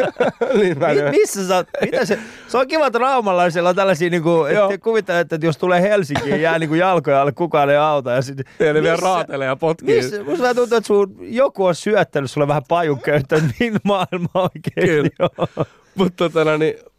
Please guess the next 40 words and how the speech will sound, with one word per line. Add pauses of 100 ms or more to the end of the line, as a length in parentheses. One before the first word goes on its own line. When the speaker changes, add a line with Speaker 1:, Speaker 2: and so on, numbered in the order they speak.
Speaker 1:
mulla
kävi
päinvastoin,
että (680)
Sonin
Speaker 2:
Niin.
Speaker 1:
kanssa
meillä
on
ollut
niinku (100)
helkkari
hieno
meininki
alusta
asti,
kun
mä
oon
nyt
siellä
ollut.
Ja
tota
Speaker 2:
Mm.
Speaker 1:
niin,
me
ollaan
löydetty (300)
hieno
yhteinen
linja
ja
me
ollaan
kaikista
asioista
samaa
mieltä.
Ja